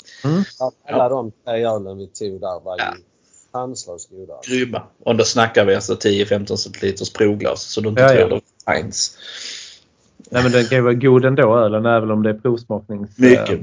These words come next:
Speaker 3: mycket
Speaker 1: så är det
Speaker 3: bra.
Speaker 1: ju.
Speaker 3: Mycket bra.
Speaker 2: Helt
Speaker 1: Ja.
Speaker 2: fantastiskt. Ja. Där hade jag kunnat suttit en hel kväll.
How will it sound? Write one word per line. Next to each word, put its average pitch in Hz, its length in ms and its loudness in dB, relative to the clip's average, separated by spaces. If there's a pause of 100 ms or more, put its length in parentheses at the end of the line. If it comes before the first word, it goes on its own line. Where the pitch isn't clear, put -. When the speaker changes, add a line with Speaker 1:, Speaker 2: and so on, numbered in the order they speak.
(120)
Speaker 3:
mycket 117 220 -12
Speaker 1:
så 110 40 4
är - 20 4
det 113 60 2
Speaker 3:
bra. 98 100 0 (520)
Speaker 1:
ju. 113 60 -10
Speaker 3:
Mycket - 260 -10
bra. - 160 -20 (160)
Speaker 2:
Helt 127 180 -6 (120)
Speaker 1:
Ja. 113 60 -6
Speaker 2:
fantastiskt. 110 360 -10 (240)
Ja. 98 180 -20 (520)
Där 117 180 -4
hade 113 140 -6
jag 113 160 -6
kunnat 101 220 -14
suttit 101 380 -16 (1080)
en 104 100 -10
hel 107 280 -8
kväll. 80 300 -20